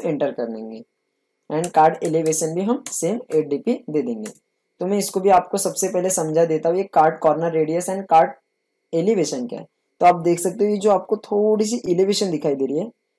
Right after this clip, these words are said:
and जो रेडियस दिखाई दे रही है, यही इसको कार्ड कॉर्नर रेडियस बोलते हैं। ओके, तो अभी हमने कम्प्लीटली कार्ड व्यू का वर्क कर दिया है। आपको इस कार्ड व्यू को ऐसे, अ, क्लोज नहीं करना है, इसको आपको ऐसे क्लोज करना है। ओके,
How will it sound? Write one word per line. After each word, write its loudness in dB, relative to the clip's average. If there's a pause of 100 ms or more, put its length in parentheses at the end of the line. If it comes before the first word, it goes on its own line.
(120)
and -4
जो 4
रेडियस 2
दिखाई -2
दे -6
रही -4
है, -6 (180)
यही 0
इसको -2
कार्ड 4
कॉर्नर -2
रेडियस -2
बोलते -10
हैं। -14 (160)
ओके, -2 (800)
तो 2
अभी 4
हमने -2
कम्प्लीटली -2
कार्ड 4
व्यू -4
का 0 (400)
वर्क 2 (100)
कर 2
दिया -6
है। -20 (1400)
आपको 2
इस 2
कार्ड 6
व्यू 2
को 0
ऐसे, 2
अ, -4 (100)
क्लोज 4
नहीं 0
करना -2
है, -8 (160)
इसको 0
आपको 2
ऐसे 0
क्लोज -6
करना -10
है। -16 (160)
ओके, -2